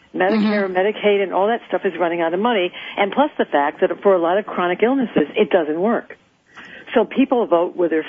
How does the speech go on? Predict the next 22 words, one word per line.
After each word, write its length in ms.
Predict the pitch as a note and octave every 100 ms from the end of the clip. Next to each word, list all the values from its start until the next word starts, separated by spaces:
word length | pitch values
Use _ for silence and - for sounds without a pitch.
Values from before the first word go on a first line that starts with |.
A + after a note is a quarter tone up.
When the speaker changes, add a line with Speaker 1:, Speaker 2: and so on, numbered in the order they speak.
| -
Speaker 1:
feet, 260 | A#3 F3+ - - - - - - - - _
and 220 | - G#3+ G#3
people 380 | A3 G#3+ A3
are 120 | A3 G3
learning 520 | G3 A3 G3 F#3 F#3+ - - -
a 80 | F#3+
variety 440 | F#3 F#3 G3 G#3 G3+
of 80 | F3+
other 220 | G#3+ A#3+ A#3+
ways 340 | F#3 E3 E3 - -
of 240 | F#3+ F#3 F#3 - _ - - - - _ _ _ _ _ _ _ _ _
complementing 1080 | - C4 D4+ C4+ C4 G3+ E3 D3 D3 G3 - - _ _ - - - -
or 140 | G3+ -
integrating 840 | C4 C#4 C4 E3+ D#3+ D3 C#3+ - - _ _ _ F3
their 160 | G3+
health 280 | F#3+ A3+ A3 -
care. 320 | F#3+ E3 - - _ _ _ _ _ _
Because 320 | G#3+ - A#3 F3+
the 80 | G#3
way 240 | G3+ A#3+
that 180 | A#3+ - _ _ -
traditional 680 | A3 G#3+ A#3+ - B3 C4